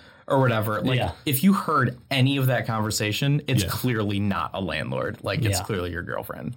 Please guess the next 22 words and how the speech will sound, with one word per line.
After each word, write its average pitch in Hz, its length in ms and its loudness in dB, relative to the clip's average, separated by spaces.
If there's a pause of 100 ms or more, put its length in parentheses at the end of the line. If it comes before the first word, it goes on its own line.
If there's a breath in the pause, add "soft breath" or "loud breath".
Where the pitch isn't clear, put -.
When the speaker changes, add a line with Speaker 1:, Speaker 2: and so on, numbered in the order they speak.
(160)
Speaker 1:
you 127 80 2
know? 98 160 0 (640 loud breath)
Speaker 3:
There's, - 420 4 (200)
um, 87 420 4 (880)
I 107 80 2
have 98 160 2
questions 95 340 0
about 87 240 -2
that, 85 160 -2
but 87 120 -2
it 82 140 -2
ties - 420 -2 (120)
to, - 140 -12 (360)
it's 98 220 0
with 110 140 0
the 95 100 0
ending 101 380 4
too, 98 240 0
so - 140 -2
I 85 100 2
don't 85 120 0
wanna. 80 320 -4